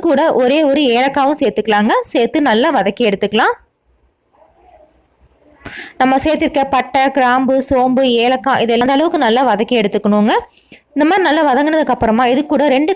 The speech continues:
கைப்பிடி அளவுக்கு சின்ன வெங்காயம் சேர்த்துருக்கேன். நல்ல பெரிய சைஸ் சின்ன வெங்காயமா ரெண்டு கைப்பிடி அளவுக்கு சேர்த்துருக்கேங்க. சின்ன சைஸ் எடுத்தீங்கன்னா நீ கொஞ்சம் கூடுதலா சேர்த்துக்கோங்க. இந்த குருமாக்கு பெரிய வெங்காயத்தை விட சின்ன வெங்காயம் சேர்த்து செய்யும்போது நல்லா டேஸ்டா இருக்குங்க. வெங்காயத்தை சேர்த்து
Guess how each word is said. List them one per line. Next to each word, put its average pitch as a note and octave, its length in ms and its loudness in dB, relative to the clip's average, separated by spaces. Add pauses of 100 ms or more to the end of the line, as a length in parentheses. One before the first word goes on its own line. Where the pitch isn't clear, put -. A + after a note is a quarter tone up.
கைப்பிடி B3+ 400 0
அளவுக்கு G#3 340 0 (120)
சின்ன D4 260 0
வெங்காயம் B3 380 0
சேர்த்துருக்கேன். G3+ 440 -2 (380)
நல்ல E4 140 2 (100)
பெரிய E4 280 2
சைஸ் D4 220 0
சின்ன B3+ 220 2
வெங்காயமா B3 440 0
ரெண்டு B3 220 0
கைப்பிடி A#3+ 280 0
அளவுக்கு B3 260 0
சேர்த்துருக்கேங்க. G#3+ 520 0 (380)
சின்ன F#4 140 2 (100)
சைஸ் C#4+ 240 0
எடுத்தீங்கன்னா C4+ 420 0
நீ D4+ 140 -2
கொஞ்சம் B3+ 240 -2
கூடுதலா B3+ 360 2 (100)
சேர்த்துக்கோங்க. G#3 520 0 (1040)
இந்த D4+ 180 4
குருமாக்கு F#4 400 0 (100)
பெரிய C#4+ 240 2
வெங்காயத்தை C#4 420 0
விட A3+ 120 0 (100)
சின்ன D#4 220 -2
வெங்காயம் C#4 360 0
சேர்த்து B3 240 -2
செய்யும்போது A#3+ 460 0
நல்லா A#3+ 160 2 (100)
டேஸ்டா A#3 420 0
இருக்குங்க. G#3 360 0 (720)
வெங்காயத்தை G4 500 0
சேர்த்து B3 300 0